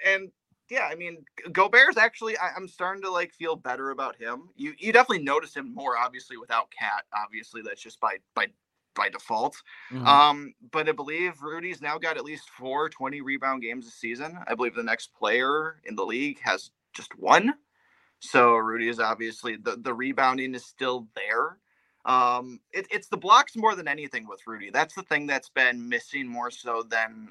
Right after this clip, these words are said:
Speaker 1: with a lot of stuff with his game this year. But maybe, maybe that's starting to pick up. And you know what? The thing that's actually was most impressive this week was the pick and roll game with D'Lo and Gobert. There were
Speaker 2: Yeah.
Speaker 1: some great, even reverse dunk lobs too, that were just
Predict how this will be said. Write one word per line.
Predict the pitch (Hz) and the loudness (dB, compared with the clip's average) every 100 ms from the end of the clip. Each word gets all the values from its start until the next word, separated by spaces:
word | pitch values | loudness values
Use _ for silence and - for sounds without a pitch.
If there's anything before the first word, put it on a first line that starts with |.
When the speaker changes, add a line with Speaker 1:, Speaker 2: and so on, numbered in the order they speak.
| - | -10
Speaker 1:
with | 113 110 - 92 | -4 -4 -4 -4
a | 98 | -4
lot | 95 104 | -2 -4
of | 104 | -4
stuff | - 104 - | -8 -8 -8
with | 113 | -14
his | 113 - | -14 -18
game | 98 98 | -18 -18
this | 90 - | -20 -14
year. | - - - _ - _ | -10 -10 -12 _ -20 _
But | 151 147 | 4 6
maybe, | 160 170 160 | 4 4 0
maybe | 156 165 165 | 0 -4 0
that's | 143 - | -2 -2
starting | 131 123 | -4 -4
to | 113 | -8
pick | 117 110 | -12 -8
up. | 110 92 - | -6 -6 -6
And | 135 120 | -10 -8
you | 135 | -2
know | 165 143 | 0 0
what? | 135 117 | 0 -4
The | 127 | -6
thing | 151 196 | -4 -2
that's | 160 139 | 0 0
actually | 131 123 117 | -2 -4 -6
was | 120 117 | -6 -6
most | 123 120 | -6 -6
impressive | 117 120 110 - 98 95 _ _ - | -8 -6 -6 -6 -16 -18 _ _ -2
this | 165 - | -2 -2
week | 101 95 - _ - | -14 -14 -20 _ 0
was | 160 160 | 2 2
the | 143 | 2
pick | 135 123 | 0 0
and | 113 | 0
roll | 117 110 | -2 -2
game | 110 104 | -6 -12
with | 92 | -12
D'Lo | 107 101 95 | -10 -8 -6
and | 92 98 | -6 -4
Gobert. | 90 90 82 65 - - - | -4 0 -2 -2 -6 -2 8
There | 185 | 8
were | 160 131 | 8 2
Speaker 2:
Yeah. | 95 | 0
Speaker 1:
some | 117 113 | -8 -10
great, | - 120 175 196 - _ 214 | -8 4 6 6 2 _ -4
even | 247 180 | -2 -2
reverse | 135 127 123 156 165 | -4 -6 0 0 0
dunk | - 123 104 110 - | -6 -8 -8 -12 -4
lobs | 123 101 107 - - - | 2 2 2 -6 -14 0
too, | 139 151 117 | 4 6 4
that | 107 107 | -4 -8
were | 107 107 | -6 -10
just | - 160 170 - | -4 6 6 4